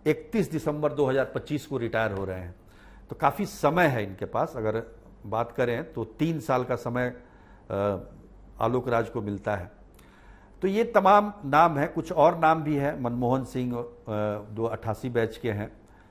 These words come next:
अ, केंद्रीय प्रतिनियुक्ति पर हैं, लेकिन बहुत सारे लोगों ने अनिच्छा भी जताई है। सब लोग नहीं चाहते हैं कि वो डीजी के, डीजीपी के पद पर रहें, अ, का-, क्योंकि ये काफ़ी चुनौतीपूर्ण पद है और डीजीपी का एक अलग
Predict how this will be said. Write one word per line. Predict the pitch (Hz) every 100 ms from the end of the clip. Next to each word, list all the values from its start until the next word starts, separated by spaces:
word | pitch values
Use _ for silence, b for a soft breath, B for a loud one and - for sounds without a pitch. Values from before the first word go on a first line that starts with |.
| b -
अ, | 95
केंद्रीय | - 110 110 123
प्रतिनियुक्ति | 123 110 113 110 - 135
पर | 123 117
हैं, | 117
लेकिन | 147 165
बहुत | 147 165
सारे | 160
लोगों | 160 160
ने | 170
अनिच्छा | 170 151 160 - 208
भी | 180
जताई | 143 131 123 127
है। | 117 143 B B B B -
सब | 151 156
लोग | 170
नहीं | 170 180
चाहते | 165 143 147
हैं | 135
कि | 139
वो |
डीजी | 120 123 127 127
के, | 135
डीजीपी | 139 139 104 120 135 143 - 202
के | -
पद | 139 127 113
पर | 120 107
रहें, | 104 123
अ, | - - B B B - 101 98 98 98 - - -
का-, | 113 - -
क्योंकि | - 135 147
ये | 143
काफ़ी | 147 143 139 175
चुनौतीपूर्ण | - 156 156 147 180 170 196 180 104 - - - - - -
पद | 147 151
है | 127 123 - - b b b b b -
और | 107 107 110 113 110 107 107 - - 101
डीजीपी | 104 127 156 160 147
का | 143 135
एक | 131 135
अलग | 127 131 -